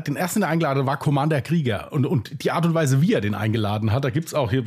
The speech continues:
kann man bei YouTube sich angucken, auch die Reaktion von Commander Krieger darauf,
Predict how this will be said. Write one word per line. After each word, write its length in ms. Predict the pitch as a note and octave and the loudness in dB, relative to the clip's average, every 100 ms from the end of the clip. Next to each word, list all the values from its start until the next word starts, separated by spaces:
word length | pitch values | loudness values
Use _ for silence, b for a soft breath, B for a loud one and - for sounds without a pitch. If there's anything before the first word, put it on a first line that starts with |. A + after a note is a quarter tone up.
| G#2 | -2
kann 140 | - | -2
man 100 | C3+ | -2
bei 80 | G#2+ | 0
YouTube 360 | G2+ D3 C3+ - | 0 0 -2 -6
sich 160 | G#2+ | -4
angucken, 380 | B2+ D3+ E3+ D3 | -2 0 -2 -2
auch 120 | C3+ A2+ | -4 -2
die 100 | B2+ | 0
Reaktion 440 | C3 A#2+ E3+ G3 | 0 0 0 0
von 140 | B2 | 0
Commander 320 | G2 G2+ G#2 G#2+ | -2 -2 -2 -2
Krieger 300 | C3 A#2+ A2 | -2 -2 -2
darauf, 320 | G#2 A#2+ | -2 -2